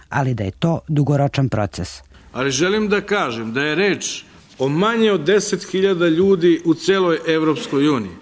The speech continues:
Speaker 2: I zato, ako je problem Evropskoj uniji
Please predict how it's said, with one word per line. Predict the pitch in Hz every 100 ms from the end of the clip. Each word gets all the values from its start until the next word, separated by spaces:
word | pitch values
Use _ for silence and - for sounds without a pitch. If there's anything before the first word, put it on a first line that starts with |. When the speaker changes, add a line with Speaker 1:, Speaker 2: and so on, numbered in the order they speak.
| - _ -
Speaker 2:
I | 110
zato, | 104 120 120 156 127 - -
ako | - 107 - 113
je | 110 -
problem | 127 143 185 113 95 104 101
Evropskoj | 131 131 139 135 135
uniji | 139 143 113